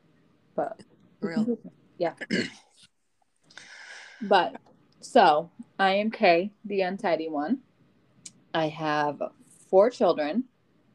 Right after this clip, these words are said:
Speaker 1: They are seven, five, four, and one. Three boys and a little girl. Um, yes, so I'm done. I'm done. I did the thing. I got the girl. Okay, I'm done. <gasps> Um,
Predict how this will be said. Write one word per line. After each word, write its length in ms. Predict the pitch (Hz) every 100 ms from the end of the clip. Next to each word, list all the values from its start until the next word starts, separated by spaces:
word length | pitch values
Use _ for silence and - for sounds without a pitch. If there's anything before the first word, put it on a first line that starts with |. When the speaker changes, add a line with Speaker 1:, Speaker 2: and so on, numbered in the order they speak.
| _ -
Speaker 1:
They 240 | 156 147
are 480 | 127 143 139 139 139 _
seven, 580 | - - 165 147 170 202 -
five, 380 | 170 147 147 165 _ _ _ -
four, 240 | 156 160
and 160 | 214 240
one. 360 | 170 139 160 - _ _ _ _ _ _ _ -
Three 160 | 196
boys 520 | 269 208 185 214 - _ _ _ -
and 100 | 175
a 40 |
little 180 | 156 175
girl. 360 | 185 165 185 - _ _ -
Um, 240 | 151 139 123
yes, 260 | 156 - -
so 120 | 165
I'm 120 | 170
done. 220 | 170 143
I'm 160 | 151 156
done. 200 | 151 151
I 80 | 143
did 240 | 139 139
the 80 | 160
thing. 280 | 175 160 156
I 60 |
got 240 | 139 147 -
the 60 |
girl. 240 | 147 143 143
Okay, 200 | 156 147
I'm 120 | 147
done. 220 | 135 117 _ - -
<gasps> 220 | 311 233 - _ _ -
Um, 560 | 302 196 190 190 208